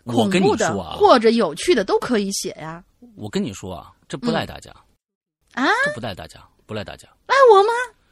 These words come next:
Speaker 1: 这也不赖，这也不赖这个世界杯，只能赖你。
Speaker 2: 什么呀？
Speaker 1: 你想想，你想想，踢寡妇门、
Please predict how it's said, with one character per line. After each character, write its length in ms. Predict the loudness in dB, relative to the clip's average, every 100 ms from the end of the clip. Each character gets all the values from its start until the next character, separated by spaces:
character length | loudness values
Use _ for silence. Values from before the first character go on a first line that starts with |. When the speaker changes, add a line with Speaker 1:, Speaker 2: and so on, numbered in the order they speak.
| _ -8
Speaker 1:
这 100 | -6
也 100 | -6
不 160 | -6
赖， 320 | -4 -4 -6 -12
这 180 | -10
也 80 | -10
不 120 | -10
赖 240 | -10 -10 -10
这 200 | -14 -16
个 340 | -16 -20 -20 -20 -20 -20 -20 -20 -16
世 160 | -14 -12
界 100 | -14
杯， 180 | -18 -20 _ _
只 140 | -12 -10
能 100 | -10
赖 140 | -10
你。 100 | -14 _ _ _ _ _ -4 -2 0
Speaker 2:
什 120 | 0
么 120 | 2
呀？ 60 | 2
Speaker 1:
你 200 | 2 2
想 220 | -2 -6
想， 180 | -10 -16 -10
你 180 | -8
想 260 | -8 -10 -12
想， 140 | -14 -20 _ _ _ _
踢 260 | -10 -6 -6
寡 280 | -6 -10 -10
妇 120 | -10
门、 300 | -8 -8